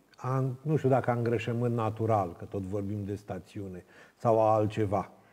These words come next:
dar pute rău. Lege și tocmeală, nu? Este foarte interesant și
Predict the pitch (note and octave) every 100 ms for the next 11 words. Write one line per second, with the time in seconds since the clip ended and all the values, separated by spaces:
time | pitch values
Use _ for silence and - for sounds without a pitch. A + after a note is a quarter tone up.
0 | _ _ - D3+ - F#3+ F3 D#3+ B2 E2+
1 | - - _ _ _ _ _ _ _ _
2 | - G3 F#3+ G3+ G3+ G3 - _ _ _
3 | - D3+ F3+ E3 E3+ A2+ F#2 F#2 B2 E3+
4 | - - - _ _ _ _ _ _ _
5 | - _ _ _ _ _ B2+ A2+ D#3 D3
6 | - - C3+ G2+ - F#2+ F#2 F2+ F#2+ G#2
7 | C#3+ D3+ D3+ - - _ _ _ _ -
8 | - F3+ E3